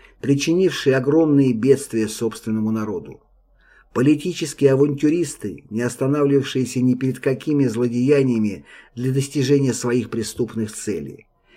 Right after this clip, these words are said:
низкие демагоги, прикрывавшие свои разбойничьи планы лживыми идеями, палачи, убившие миллионы невинных.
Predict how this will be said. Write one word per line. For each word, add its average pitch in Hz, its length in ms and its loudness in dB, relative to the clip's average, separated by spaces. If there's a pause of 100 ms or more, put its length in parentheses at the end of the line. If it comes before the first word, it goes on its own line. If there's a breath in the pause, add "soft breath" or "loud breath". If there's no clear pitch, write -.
(160 soft breath)
низкие 131 580 2
демагоги, 123 720 -2 (480 soft breath)
прикрывавшие 131 720 0
свои 123 280 0
разбойничьи 123 760 -2
планы 131 480 0
лживыми 127 720 2
идеями, 95 560 -4 (560)
палачи, 143 600 2
убившие 120 580 -2
миллионы 131 480 6
невинных. 127 680 -2